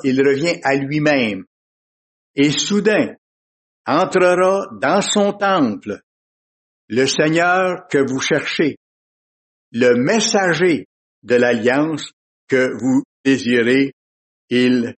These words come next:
vient. » Ça, c'était une prophétie qui s'est réalisée quatre siècles plus tard. À quel moment ?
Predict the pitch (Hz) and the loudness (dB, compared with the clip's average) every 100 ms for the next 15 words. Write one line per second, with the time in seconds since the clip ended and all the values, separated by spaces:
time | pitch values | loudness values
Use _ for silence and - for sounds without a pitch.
0 | _ - 101 127 - _ _ _ _ _ | _ -8 -2 -2 -4 _ _ _ _ _
1 | _ _ _ _ - - 185 156 147 143 | _ _ _ _ -8 -4 -2 -2 0 -2
2 | 139 127 123 - - 156 262 _ _ _ | -2 -4 -4 -6 -6 -8 -10 _ _ _
3 | _ _ - 151 - 147 139 135 131 151 | _ _ -8 -4 0 2 4 4 2 0
4 | 131 165 170 - _ - 202 - 147 139 | 2 0 0 -10 _ -2 -2 0 -2 0
5 | - 156 165 170 - 156 - _ _ _ | -4 -2 -2 -2 -8 -10 -10 _ _ _
6 | - 139 139 147 110 98 - _ _ _ | -6 -4 0 0 0 -2 -6 _ _ _
7 | _ _ _ _ _ - 123 - 170 165 | _ _ _ _ _ -8 -4 0 0 2
8 | 156 156 185 214 | 0 0 0 -2